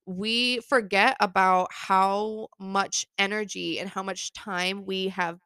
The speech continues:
personally put into, um, into other people and into other situations. Now, like, this go, this is, it's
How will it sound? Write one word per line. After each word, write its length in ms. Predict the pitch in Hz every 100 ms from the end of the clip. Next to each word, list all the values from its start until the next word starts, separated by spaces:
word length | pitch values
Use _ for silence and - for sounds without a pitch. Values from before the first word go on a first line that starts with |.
| -
personally 600 | 170 185 202 185 180 180
put 160 | 196 180 -
into, 800 | 180 180 - 185 170 170 170 175 _ _ _ _ 190
um, 600 | 190 175 165 139 170 180 _ _ _ _ _ _ - -
into 280 | 233 233 269
other 180 | - 226
people 320 | 233 233 196 -
and 140 | 180
into 580 | 190 190 - 190 190 185
other 220 | 190 180
situations. 800 | - 185 180 180 - - 190 214 - - _ -
Now, 320 | 262 262 254
like, 240 | 254 240
this 180 | 269 277
go, 180 | 285 294
this 240 | 220 277
is, 160 | 330 269
it's 200 | - -